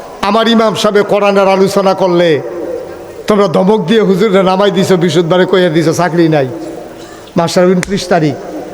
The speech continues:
হুজুরে মনে করছে বেতনটা পাইলে বউয়ের একটা কাপড় কিনা দিব, সুইটার সেটার হাফ প্যান্ট কিনা দিব, ফরক কিনা দিব। ফোন গেছে হুজুরের কাছে, "হুজুর, আপনার সামনে শুক্রবার আওয়ানোর দরকার নাই,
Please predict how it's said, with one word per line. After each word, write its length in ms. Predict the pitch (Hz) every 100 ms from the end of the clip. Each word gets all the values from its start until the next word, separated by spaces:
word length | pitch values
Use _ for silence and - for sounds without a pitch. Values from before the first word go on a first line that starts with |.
| -
হুজুরে 280 | 180 180 185
মনে 180 | 190 202
করছে 240 | 180 202
বেতনটা 360 | 175 175 165 151
পাইলে 180 | 170
বউয়ের 300 | 156 156 156
একটা 200 | 147 165
কাপড় 280 | 147 160 180
কিনা 200 | 170 190
দিব, 300 | 165 160 143 127 - -
সুইটার 260 | - 220 -
সেটার 300 | 180 - 170
হাফ 140 | 165 -
প্যান্ট 160 | 165
কিনা 180 | 151 165
দিব, 240 | 160 160 156
ফরক 200 | 156 151 -
কিনা 240 | 156 160
দিব। 280 | 151 143 131 - 302 - -
ফোন 280 | - 180 165
গেছে 240 | 160 156 160
হুজুরের 380 | 147 147 156
কাছে, 240 | 160 160 156
"হুজুর, 280 | 143 170 143 - - -
আপনার 280 | 165 165 156
সামনে 300 | 151 151 135
শুক্রবার 400 | 151 160 151 160
আওয়ানোর 360 | 147 143 143
দরকার 240 | 143 147 180
নাই, 200 | 196